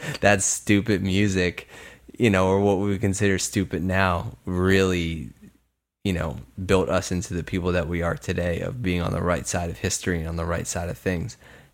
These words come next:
Um, but it's just, it's just crazy kinda how it works out, and,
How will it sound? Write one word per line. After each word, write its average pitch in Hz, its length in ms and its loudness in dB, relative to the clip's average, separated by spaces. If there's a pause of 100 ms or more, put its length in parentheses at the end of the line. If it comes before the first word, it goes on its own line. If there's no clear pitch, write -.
(140)
Um, 92 480 -4 (160)
but 98 140 4
it's 92 100 -2
just, - 220 -2 (140)
it's 92 220 -2
just - 140 -6
crazy 95 400 2
kinda 90 320 0
how 87 260 4
it 80 60 -2
works 80 320 -4
out, 90 240 2
and, 82 260 -4